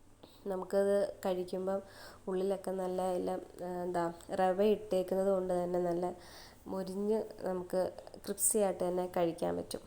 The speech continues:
അപ്പം നല്ല അടിപൊളി ടേസ്റ്റായിരുന്നു. അപ്പം എല്ലാവരും കഴിക്കുക. അപ്പം ഞങ്ങൾ വൈകിട്ട് കുശാലായി, ആ, ഇതൊക്കെയായിട്ട്. അപ്പം എല്ലാവരും കഴിച്ച് നോക്കിയിട്ട്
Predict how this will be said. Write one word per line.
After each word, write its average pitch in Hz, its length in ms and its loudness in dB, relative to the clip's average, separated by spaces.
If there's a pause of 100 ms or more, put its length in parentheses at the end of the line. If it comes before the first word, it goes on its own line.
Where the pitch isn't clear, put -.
(340)
അപ്പം 175 160 -6
നല്ല 180 260 -2
അടിപൊളി 175 400 -2 (100)
ടേസ്റ്റായിരുന്നു. 175 600 -2 (540)
അപ്പം - 140 -6
എല്ലാവരും 175 460 -4
കഴിക്കുക. 175 340 -4
അപ്പം 190 240 -2
ഞങ്ങൾ 185 320 -2
വൈകിട്ട് 180 520 0
കുശാലായി, 175 760 0 (420)
ആ, - 140 -8 (560)
ഇതൊക്കെയായിട്ട്. 175 800 0 (400)
അപ്പം 196 160 -6
എല്ലാവരും 180 520 -2 (580)
കഴിച്ച് 175 320 -4
നോക്കിയിട്ട് 180 600 -2